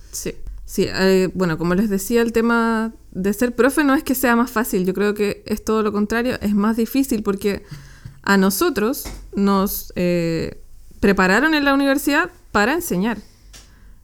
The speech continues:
Y cuando nosotros decidimos hacer homeschool, nuestra perspectiva de vida era mucho más allá de enseñar. El tema era que el Fede aprendiera.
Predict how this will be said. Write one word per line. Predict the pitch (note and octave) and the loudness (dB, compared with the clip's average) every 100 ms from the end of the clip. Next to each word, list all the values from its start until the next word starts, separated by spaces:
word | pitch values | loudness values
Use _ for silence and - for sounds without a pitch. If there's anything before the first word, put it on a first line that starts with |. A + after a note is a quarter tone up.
| - - | -18 -6
Y | G3+ G#3+ A3 G#3+ | 0 0 0 0
cuando | G3 F#3+ F#3 F3+ F3+ | 0 0 2 2 0
nosotros | F3+ G3+ B3 | 0 0 2
decidimos | A#3+ A#3+ A3+ A#3 A#3+ | 2 2 2 2 2
hacer | A3+ B3 B3 | 0 -4 -2
homeschool, | G#3 A3 A#3 D#4+ D#4+ E4 - - | 0 0 -2 -2 -2 -4 -10 -4
nuestra | G3+ A3 G#3+ | -2 0 0
perspectiva | G#3+ F#3+ - F3+ F3+ A3+ B3 | -2 -4 -4 -6 -2 -2 0
de | G#3 | 0
vida | A3 C4 B3+ | 0 0 0
era | A3+ | 0
mucho | G#3 A#3 C4 | 2 2 2
más | C#4 C#4 - | 0 0 -2
allá | A#3 A#3+ | -2 -2
de | A#3+ | 0
enseñar. | A3+ - F3+ F3 G3+ - - - - - - - - - | -2 -2 -2 -2 -4 -8 -20 -20 -20 -20 -20 -20 -20 -10
El | - F3+ | -4 -2
tema | G3 G#3 A3+ | 0 2 2
era | G#3+ A3 | 2 0
que | A3+ | 0
el | F#3+ | -2
Fede | F#3 G#3+ A3 | 0 0 0
aprendiera. | G#3+ F3 D3+ E3 F#3 - | 0 -2 -2 0 -2 -4